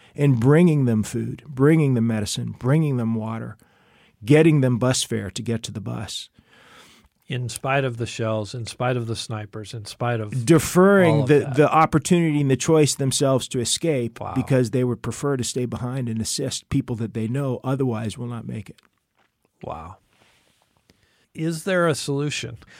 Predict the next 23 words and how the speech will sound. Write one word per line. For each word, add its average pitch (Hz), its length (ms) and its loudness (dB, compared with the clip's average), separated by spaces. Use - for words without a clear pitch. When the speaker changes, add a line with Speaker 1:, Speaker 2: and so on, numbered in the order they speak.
Speaker 2:
I-, 208 60 -4
is 175 320 0
there, 180 280 4
is 170 260 0
there 151 140 2
any 196 260 0
pathway 165 600 0
you 135 260 -4
see 135 500 -6
to, 123 600 -2
other 170 260 4
than 139 280 0
one 151 220 0
side 131 340 2
Speaker 1:
Yeah. - 20 -12
Speaker 2:
completely 139 480 -2
obliterating 135 840 0
the 143 140 -4
other 147 160 2
Speaker 1:
Yeah. 131 60 0
Speaker 2:
side 139 320 0
and 147 220 -2
ob-, 131 180 -6